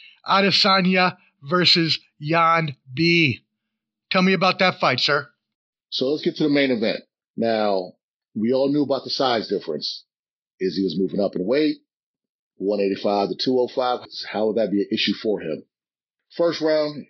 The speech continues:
Speaker 2: Izzy looked like Izzy, taking his time, picking his shots. Second round, Bogovic, he was starting to press forward a little bit. He was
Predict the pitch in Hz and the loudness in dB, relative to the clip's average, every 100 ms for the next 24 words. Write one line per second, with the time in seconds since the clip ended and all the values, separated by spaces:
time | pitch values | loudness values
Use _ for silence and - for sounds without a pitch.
0 | - 143 131 127 120 110 104 98 85 78 | -2 0 2 0 0 -2 -2 -4 -6 -12
1 | - 107 95 95 123 117 117 113 - _ | -8 -4 -4 -4 -2 0 2 0 -4 _
2 | - 104 101 - 117 110 110 - _ _ | -6 -4 -2 -2 0 0 -2 -8 _ _
3 | _ _ _ - - 139 135 131 127 127 | _ _ _ -8 -2 0 0 0 2 2
4 | 127 127 - 98 123 123 127 - - _ | 0 -2 -6 -2 0 0 -2 -4 -8 _
5 | - 90 90 110 107 104 - 131 123 131 | -4 0 0 0 0 -2 -2 -4 -2 0
6 | 131 131 139 143 170 - _ _ - 95 | 0 2 0 0 -2 -4 _ _ -4 0
7 | 92 92 - | 0 -2 -6